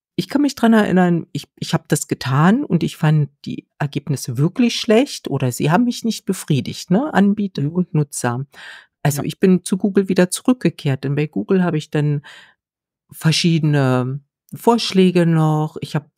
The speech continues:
Speaker 1: ich hab Bilder an den Suchergebnissen. Äh, dann habe ich verschiedene Chrome-Erweiterungen, die mir auch noch mal in der Google-Suche helfen. Also ich bin zufrieden damit mit Google und bleib dabei.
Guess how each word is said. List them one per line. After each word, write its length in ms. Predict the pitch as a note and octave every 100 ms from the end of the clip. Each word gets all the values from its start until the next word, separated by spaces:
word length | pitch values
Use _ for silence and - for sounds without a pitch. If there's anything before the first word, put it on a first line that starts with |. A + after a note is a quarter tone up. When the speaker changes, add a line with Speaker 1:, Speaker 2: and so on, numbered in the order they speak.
| -
Speaker 1:
ich 160 | F#3
hab 140 | A3+ -
Bilder 460 | D#3 E3 E3 D#3+ -
an 120 | D#3
den 160 | D#3
Suchergebnissen. 1300 | D3 D#3+ - D#3 C#3+ D3 C#3+ D3 C#3+ - C#3 C#3 C#3+ - - - _
Äh, 100 | - -
dann 200 | C3+ D3
habe 120 | D3+
ich 120 | C#3+ -
verschiedene 460 | C#3 - C3 B2
Chrome-Erweiterungen, 1080 | - D#3+ F3 G3+ F#3+ F#3 F#3 F#3 F#3 F3+ F3+
die 120 | D#3+
mir 200 | C#3+ C3
auch 160 | C#3 -
noch 180 | A3 A3
mal 120 | G3+
in 100 | F#3
der 120 | F#3
Google-Suche 640 | F#3 F3 F3+ F3 F3 -
helfen. 640 | E3 E3 D3+ D#3+ E3 D#3+ F3+ - - - - _
Also 460 | E3 E3 E3 D3+ - _ _ _ - - _ _ _
ich 180 | - -
bin 160 | F#3 F#3+
zufrieden 500 | - A3 - B3+ F#3
damit 380 | D3+ C3 C#3 -
mit 180 | C#3+
Google 260 | - C3 E3+
und 140 | G3+
bleib 280 | A#3 A3+ -
dabei. 420 | B2+ A#2 A2+ A#2+